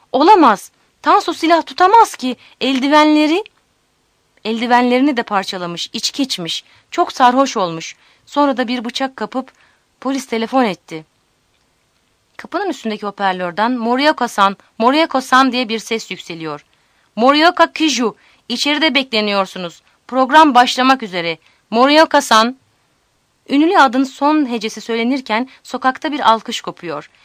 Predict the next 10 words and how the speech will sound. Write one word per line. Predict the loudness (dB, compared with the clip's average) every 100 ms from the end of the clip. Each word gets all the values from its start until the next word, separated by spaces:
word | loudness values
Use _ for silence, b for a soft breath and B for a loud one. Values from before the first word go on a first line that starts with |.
| b
Herkes | -4 -2 -2 -10
profesörün | -8 -10 -8 -8 -6
adını | -4 -4 -2
bağırıyor | -2 -2 -6 -8
şimdi. | -10 -10 -12 -14 b b _
Beyaz | 0 2 0 -4
güvercinler | -4 -4 -4 -6 -4
getirmişler. | -4 -8 -12 -10 -8 -6 -6 -6 _ -10
Onları | -6 -6 -6
uçuruyorlar. | -8 -8 -4 -4 -4 -8 -10